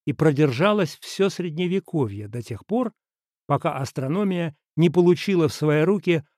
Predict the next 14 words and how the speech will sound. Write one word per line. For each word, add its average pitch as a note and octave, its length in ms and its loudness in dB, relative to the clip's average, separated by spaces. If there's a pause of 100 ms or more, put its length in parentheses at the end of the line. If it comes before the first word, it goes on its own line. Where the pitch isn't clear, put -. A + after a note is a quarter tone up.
разрушительное E3+ 1160 2
оружие D#3+ 680 2
против D3+ 480 -4
квинтэссенции — C3+ 1080 -4 (380)
телескоп. D3+ 640 -4 (840)
Возьмите F#3+ 460 6
обычный E3 400 2
бинокль D3 540 0 (640)
и D#3 80 -4
посмотрите D#3 720 -4
в B2 80 -6
него C3 400 -2
на C3 160 -2
Луну. A2+ 420 -4